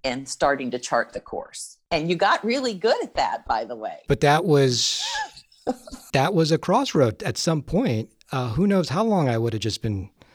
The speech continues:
Speaker 2: flaggering out there and lingering. And, but again, it does go back to the development piece, having,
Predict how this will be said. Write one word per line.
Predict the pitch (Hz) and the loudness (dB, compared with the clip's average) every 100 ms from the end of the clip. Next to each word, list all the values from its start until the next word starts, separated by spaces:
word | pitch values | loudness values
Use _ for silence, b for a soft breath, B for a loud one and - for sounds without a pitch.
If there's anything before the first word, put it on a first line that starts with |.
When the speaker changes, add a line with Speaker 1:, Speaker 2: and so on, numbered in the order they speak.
| b b | b b
Speaker 2:
flaggering | 117 131 123 120 | 0 2 2 2
out | 117 113 | 2 0
there | 127 123 | 2 2
and | 123 110 | 2 0
lingering. | 113 120 120 117 | 0 0 0 0
And, | 110 104 113 | -2 -2 0
but | 131 127 139 | 2 2 0
again, | 127 139 | 0 0
it | 107 | 2
does | 143 160 | 0 0
go | 160 | 0
back | 127 117 120 117 | -2 -2 -4 -4
to | - 117 110 104 | -6 -4 -2 -4
the | 104 | -8
development | 98 101 110 147 139 | -8 -4 -4 -6 -8
piece, | 175 160 | -6 -6
having, | 117 113 110 107 | -6 -4 -2 -4